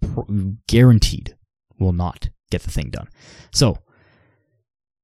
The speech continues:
understand that everyone starts somewhere. James was sharing, you know, screenshots of his, like, you know, his first video that he ever made or his, like, uh,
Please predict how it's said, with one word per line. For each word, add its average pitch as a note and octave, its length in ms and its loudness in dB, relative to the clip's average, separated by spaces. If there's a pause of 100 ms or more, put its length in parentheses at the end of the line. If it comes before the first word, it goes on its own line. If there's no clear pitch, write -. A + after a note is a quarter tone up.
(280)
understand A#2+ 480 6
that A#2 80 6
everyone B2 220 4
starts - 260 2
somewhere. G2 380 0
James G2 280 2
was G2 100 2
sharing, G2 440 4
you G#2+ 80 0
know, G2 80 4
screenshots G2 640 4
of F#2+ 60 2
his, G2 160 2
like, F#2+ 180 2 (100)
you - 60 -4
know, G2+ 100 4
his G2 180 4
first G#2 300 2
video G#2 300 6
that F#2+ 100 4
he G2 80 6
ever G2 140 4
made G2 320 6
or F#2+ 100 4
his, F#2 220 2
like, F#2 200 -2
uh, F2 280 -2